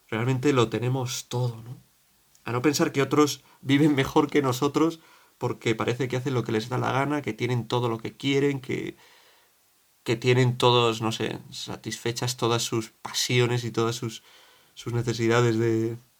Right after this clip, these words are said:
no sé, de placer, de, de estar a gusto, de bienestar.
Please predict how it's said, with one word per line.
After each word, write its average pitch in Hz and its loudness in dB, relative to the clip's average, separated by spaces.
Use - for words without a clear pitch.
no 120 -8
sé, 127 -10
de 117 -10
placer, 131 -4
de, 117 -4
de - -8
estar - -10
a - -8
gusto, 131 -6
de 104 -2
bienestar. 127 -6